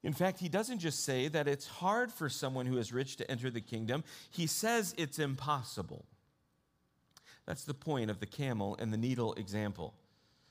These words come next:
There is no obscure or fanciful meaning behind the following statement.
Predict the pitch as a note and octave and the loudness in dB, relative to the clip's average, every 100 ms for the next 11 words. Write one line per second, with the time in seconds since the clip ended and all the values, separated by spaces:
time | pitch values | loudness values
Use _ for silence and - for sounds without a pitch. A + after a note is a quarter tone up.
0 | _ C3 C#3 D3 D#3 C3+ D#3 D3+ C#3 D3+ | _ 0 0 2 0 0 2 4 2 0
1 | - C#3+ C#3+ C#3 C#3+ C3 B2+ C3+ C3+ C#3+ | -2 0 2 4 4 2 0 -2 -2 -4
2 | C3+ C3+ C3 C3+ C3+ B2+ A#2+ B2 B2+ B2+ | -4 -2 0 2 0 0 0 0 0 -2
3 | A#2 A#2 C3 A#2+ A#2+ A2+ A2 C#3 A#2+ G2 | -6 -2 0 2 2 -2 -2 -2 0 -4